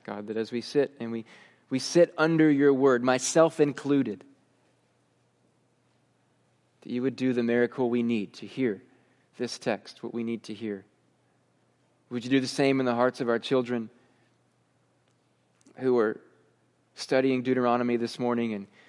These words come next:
in hearing the, the truth that the Lord our God is one, and the call to love you with all of their hearts, their souls, their minds, and their strength? What a foundational text, God. Would you work on their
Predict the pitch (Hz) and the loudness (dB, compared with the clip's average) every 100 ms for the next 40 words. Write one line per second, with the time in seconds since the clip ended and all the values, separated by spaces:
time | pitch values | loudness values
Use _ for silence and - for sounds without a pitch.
0 | _ _ _ _ _ 131 135 147 147 143 | _ _ _ _ _ -2 4 6 6 4
1 | 131 - 131 - - 160 147 - 135 127 | 0 -2 -8 -6 4 6 6 4 0 0
2 | - - 123 131 135 151 156 139 143 123 | -4 -8 0 4 8 8 6 4 2 4
3 | 131 131 131 127 113 113 110 120 117 110 | 4 4 4 0 -2 -6 0 2 2 0
4 | 117 113 143 135 135 135 123 135 139 131 | -2 0 4 4 2 -2 2 4 4 2
5 | - - - - 120 113 107 107 117 135 | -6 -20 -20 -8 0 0 0 -2 2 4
6 | 139 131 117 127 117 135 131 120 - 131 | 4 2 2 2 2 2 2 0 -4 -4
7 | 120 - 135 131 127 110 120 120 117 120 | -4 0 2 2 0 -4 -4 0 0 0
8 | 117 107 - - _ 117 113 110 - - | -2 -8 -18 -20 _ -8 -4 -4 -6 -4
9 | 123 123 135 - 147 127 120 127 127 - | -4 -2 -4 -2 -2 0 2 2 2 -2
10 | 131 113 - 107 - - 110 113 110 123 | -4 -4 -4 -6 -6 -4 -2 -2 -4 -4
11 | 120 127 127 - 113 113 110 110 110 | 0 2 2 -2 -4 -4 -2 -2 -2